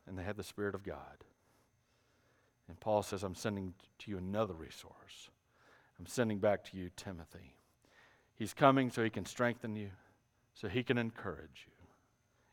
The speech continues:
in your faith, so you don't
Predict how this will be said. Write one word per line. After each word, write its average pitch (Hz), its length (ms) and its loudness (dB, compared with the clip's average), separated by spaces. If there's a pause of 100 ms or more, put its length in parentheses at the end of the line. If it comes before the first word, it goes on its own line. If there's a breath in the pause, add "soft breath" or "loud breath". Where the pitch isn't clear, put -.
in 95 100 -4
your 92 160 -2
faith, 85 460 -10 (680)
so - 140 0
you 92 180 -2
don't 107 540 4